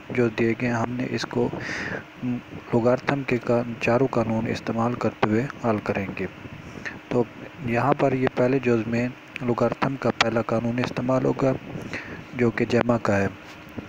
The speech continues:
तो ये log into A जमा A ज़रब B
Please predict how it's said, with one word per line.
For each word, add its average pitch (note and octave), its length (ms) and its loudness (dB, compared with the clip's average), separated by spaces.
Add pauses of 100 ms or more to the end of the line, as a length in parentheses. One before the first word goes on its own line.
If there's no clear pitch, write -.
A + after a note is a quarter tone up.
(3500)
तो C3+ 60 2
ये C3 140 6 (680)
log A#2+ 400 8
into B2 460 0
A B2+ 200 4
जमा A#2 400 2 (140)
A B2+ 200 4
ज़रब A#2+ 600 2
B A2+ 280 4